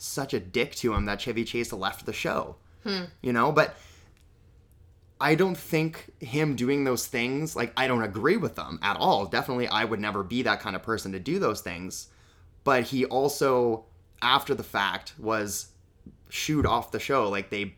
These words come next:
Speaker 1: bur-, they got rid of him, and they
Speaker 2: And
Speaker 1: got
Speaker 2: so he should have been.
Speaker 1: and, and they got somebody to take over. So he did bad things, yes. He had consequences for his actions, yes.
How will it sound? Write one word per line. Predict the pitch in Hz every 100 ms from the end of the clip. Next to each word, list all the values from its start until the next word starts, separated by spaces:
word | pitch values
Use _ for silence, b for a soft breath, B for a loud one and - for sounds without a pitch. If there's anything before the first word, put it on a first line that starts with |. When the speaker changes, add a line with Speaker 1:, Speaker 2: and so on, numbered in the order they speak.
| -
Speaker 1:
bur-, | 120 123 -
they | 107
got | 110 104
rid | 120 156
of | 113
him, | 98 101
and | 104
they |
Speaker 2:
And | 104
Speaker 1:
got | 110
Speaker 2:
so | 220 214
he | 220
should | 202 262
have | 196
been. | 131
Speaker 1:
and, | 135
and | 143 156
they | 147
got | 117 113
somebody | 123 110 113
to | 110 120
take | 127 139
over. | 190 123
So | 107 131 117 110 B B B
he | 123
did | 120 151
bad | 147 131
things, | 117 104 123
yes. | 107 92 - - -
He | 117 113
had | 110 110 107
consequences | - 110 - 110 117
for | 117 127
his | 107
actions, | 80 - 131 -
yes. | 101 87 -